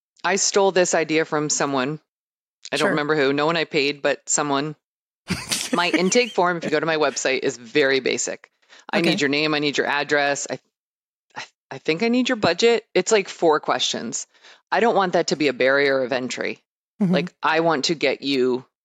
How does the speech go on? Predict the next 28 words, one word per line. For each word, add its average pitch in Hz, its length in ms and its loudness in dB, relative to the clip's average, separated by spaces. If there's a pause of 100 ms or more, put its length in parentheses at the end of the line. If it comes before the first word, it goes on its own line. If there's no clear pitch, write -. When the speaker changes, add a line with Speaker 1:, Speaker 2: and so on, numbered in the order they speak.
(180)
Speaker 1:
in 156 160 0
my 135 180 0
process. - 760 -4
From 156 280 -2
there, 170 420 2
I 135 200 -2
send 143 300 0
out 151 200 2
a 131 320 0 (380)
templated 160 500 0
Speaker 2:
Ah, 254 40 2
Speaker 1:
email 185 520 2 (220)
Speaker 2:
gotcha. 180 300 0
Speaker 1:
thanking 185 280 2
you 196 100 4
Speaker 2:
Okay. 185 80 -2
Speaker 1:
for 175 280 4 (200)
your 156 160 2
time. 160 500 0
We'd 147 180 -2
love 147 320 0
to 175 100 2
work 143 220 2
with 147 160 -2
you. 147 320 0 (400)
Please 180 260 0
fill 151 140 2
out 143 280 0